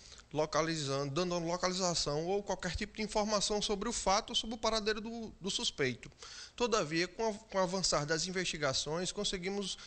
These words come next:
localizar duas outras vítimas dessa mesma pessoa que vier-, que vieram na delegacia e deram,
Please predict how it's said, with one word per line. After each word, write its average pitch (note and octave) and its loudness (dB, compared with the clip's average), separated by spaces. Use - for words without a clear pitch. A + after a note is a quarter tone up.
localizar F#3 2
duas E3 -2
outras A3 4
vítimas G3+ -4
dessa F#3+ 2
mesma F#3+ 0
pessoa C#3+ 0
que F3+ -8
vier-, E3 2
que E3+ -2
vieram D#3+ 2
na C#3+ 2
delegacia F3 0
e F#3+ -8
deram, G3+ -2